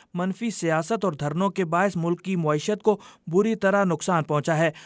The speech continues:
جمعے کو وفاقی کابینہ کے خصوصی اجلاس سے خطاب میں وزیر اعظم نے کہا کہ مئی دو ہزار تیرہ کے انتخابات میں کوئی دھاندلی نہیں ہوئی، تاہم ان کے بقول وہ احتجاج کرنے والی جماعت کے مطالبے پر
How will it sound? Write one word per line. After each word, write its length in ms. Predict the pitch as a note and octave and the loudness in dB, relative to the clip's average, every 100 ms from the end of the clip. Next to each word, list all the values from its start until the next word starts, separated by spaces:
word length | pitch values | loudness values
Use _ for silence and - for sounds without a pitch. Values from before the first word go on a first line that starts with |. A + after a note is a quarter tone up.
| - - | -18 -4
جمعے 280 | F3 G#3+ | 0 0
کو 140 | A3 G#3+ | 2 2
وفاقی 520 | F#3 D#3+ E3 E3+ G#3 | 2 0 -2 0 -4
کابینہ 460 | F#3 D#3 D3+ F3 G3 G3+ | 0 0 2 0 0 2
کے 100 | G3+ | 0
خصوصی 580 | F3+ D#3+ F3+ E3+ G#3 E3+ | -2 -2 0 0 0 0
اجلاس 340 | D3+ D#3+ E3 | 0 0 0
سے 100 | F3 | -2
خطاب 420 | D#3+ D#3 E3 G3 | -4 -4 0 2
میں 140 | G3+ G3+ - - - | 2 -2 -4 -20 -8
وزیر 280 | F3+ F3 G#3 | -4 0 2
اعظم 260 | F#3+ G3 A3+ | 2 2 0
نے 120 | A3+ | 0
کہا 220 | G#3+ A3 | 0 0
کہ 140 | A#3 F#3+ | 0 -2
مئی 280 | E3 F#3 | 0 0
دو 220 | F3 E3+ E3+ | 2 2 4
ہزار 220 | E3 E3 | 4 2
تیرہ 300 | E3 E3+ F#3 | 2 2 2
کے 160 | F#3 | 0
انتخابات 720 | E3 D3+ D3 D#3 D3 E3 F3+ | -4 -4 -2 -2 2 2 2
میں 140 | F#3 F#3+ | 0 -4
کوئی 340 | - E3+ F#3 | -2 0 0
دھاندلی 380 | D3+ D3 D3+ F3+ | 0 -4 0 0
نہیں 260 | D#3+ D#3 D3+ | 2 0 2
ہوئی، 180 | D#3 D3 - - - | 0 -2 -10 -16 -6
تاہم 280 | D3+ D#3+ | -2 0
ان 80 | E3 | -2
کے 140 | D#3 D#3 | -2 -2
بقول 360 | D3 F3 G3 F3 | -2 -2 -2 0
وہ 180 | F3+ - | -2 0
احتجاج 540 | D#3 D#3 C#3+ D3 E3 | -2 -2 0 0 0
کرنے 260 | E3 D3+ E3 | -2 -2 0
والی 280 | D#3 D3+ D#3 | 0 0 0
جماعت 400 | D3+ C#3+ D#3 D#3+ | 0 2 0 0
کے 80 | |
مطالبے 440 | D3+ D3 D3+ E3+ G#3+ | -4 -2 -2 2 2
پر 180 | A3 | 4